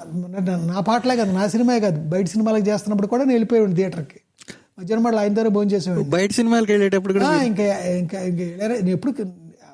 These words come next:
Speaker 1: అక్కడే ఉండేవాడిని, ప్రసాద్లోనే ఉండేవాడిని, ఇళయరాజా గారి దగ్గరే ఉండేవాడిని నేను. అదంతా నాకు మ్యూజిక్ కన్నా ఆయనన్నా ఇష్టం వల్ల అనుకుంటాను.
Speaker 2: మ్మ్.
Speaker 1: చాలా మంది దగ్గర రానియడు ఆయన,
Speaker 2: మ్మ్.
Speaker 1: ఆ, నన్ను ఆయన రానియడం జరిగింది.
Speaker 2: ఆయనతో మీరు చాలా చోట్లకి జర్నీలు కూడా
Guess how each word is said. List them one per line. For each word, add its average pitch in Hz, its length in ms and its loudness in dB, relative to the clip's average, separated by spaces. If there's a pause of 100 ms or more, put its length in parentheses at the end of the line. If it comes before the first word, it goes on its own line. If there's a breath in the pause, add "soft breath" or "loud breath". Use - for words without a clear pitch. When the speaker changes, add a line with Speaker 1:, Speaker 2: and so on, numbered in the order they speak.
Speaker 1:
అక్కడే 226 220 0
ఉండేవాడిని, 277 400 4
ప్రసాద్లోనే 226 560 0
ఉండేవాడిని, 226 360 4
ఇళయరాజా 202 280 2
గారి 220 140 2
దగ్గరే 233 180 0
ఉండేవాడిని 165 420 -2
నేను. 175 920 -18 (320)
అదంతా 220 640 0
నాకు 208 240 -2
మ్యూజిక్ 202 400 2
కన్నా 226 260 2
ఆయనన్నా 208 480 0
ఇష్టం 202 340 -2
వల్ల 196 160 0
అనుకుంటాను. 143 540 -6 (180)
Speaker 2:
మ్మ్. 151 340 -10
Speaker 1:
చాలా 185 140 0
మంది 247 300 2
దగ్గర 214 180 0
రానియడు 208 360 2
ఆయన, 180 420 -2 (240)
Speaker 2:
మ్మ్. 156 220 -20 (160)
Speaker 1:
ఆ, 214 420 -14
నన్ను 220 460 2
ఆయన 208 140 -2
రానియడం 170 480 -2
జరిగింది. 147 300 -10
Speaker 2:
ఆయనతో 277 320 2
మీరు 214 280 4 (100)
చాలా 190 260 2
చోట్లకి 262 280 2
జర్నీలు 214 420 2
కూడా 202 280 2